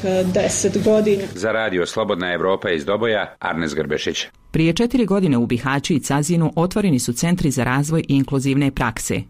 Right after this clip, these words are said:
Speaker 3: prvi takve vrste u Bosni i Hercegovini. Cilj je bio osnažiti nivo kvalitete obrazovanja djece sa poteškoćama u razvoju i omogućiti njihovu efikasniju socijalizaciju,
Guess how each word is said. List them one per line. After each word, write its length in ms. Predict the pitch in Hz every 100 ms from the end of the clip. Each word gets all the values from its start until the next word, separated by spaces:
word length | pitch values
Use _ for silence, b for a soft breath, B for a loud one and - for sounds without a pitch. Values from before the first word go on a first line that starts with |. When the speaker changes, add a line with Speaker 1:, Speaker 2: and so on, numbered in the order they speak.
| -
Speaker 3:
prvi 280 | 127 117 113
takve 300 | 120 - 123
vrste 340 | 143 - 165
u 80 | 143
Bosni 340 | 156 160 170
i 40 | 160
Hercegovini. 680 | 143 135 - - - 113 B B B
Cilj 240 | - 233 226
je 60 |
bio 200 | 147 190
osnažiti 600 | 139 - 143 156 180 170
nivo 220 | 120 120 120
kvalitete 580 | 117 120 120 123 147
obrazovanja 600 | 123 127 139 135 127 127
djece 340 | 120 135 135 139
sa 140 | -
poteškoćama 720 | - 120 123 - 131 139 127
u 80 | 113
razvoju 560 | 113 131 160 175 196 185
i 120 | 196
omogućiti 580 | 202 190 185 190 190 160
njihovu 480 | - 143 156 151 -
efikasniju 680 | 127 123 117 120 117 135 135
socijalizaciju, 960 | 127 135 - 139 123 - - - -